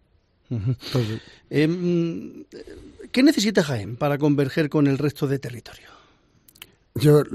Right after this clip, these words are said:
Speaker 2: principalmente, que ese polígono tan impresionante que tenemos se llene <laughs> de empresas que funcionen. Eh, yo no entiendo, la verdad que hablo, no entiendo, pero yo que soy de Martos,
Speaker 1: Ujú.
Speaker 2: no entiendo cómo puede faltar terreno empresarial en Martos.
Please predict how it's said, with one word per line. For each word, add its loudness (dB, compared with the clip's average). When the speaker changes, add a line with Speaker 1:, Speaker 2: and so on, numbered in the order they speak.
Speaker 2:
principalmente, 4
que -2
ese 0
polígono 2
tan -2
impresionante -2
que -4
tenemos -2
se 0
llene 4
<laughs> -8
de 8
empresas 4
que 0
funcionen. 0
Eh, -2
yo 0
no 2
entiendo, 2
la -6
verdad -2
que -2
hablo, -2
no 2
entiendo, 4
pero -4
yo 0
que -8
soy 0
de 0
Martos, 0
Speaker 1:
Ujú. 0
Speaker 2:
no 2
entiendo 4
cómo 2
puede 4
faltar 0
terreno 0
empresarial -4
en 2
Martos. 0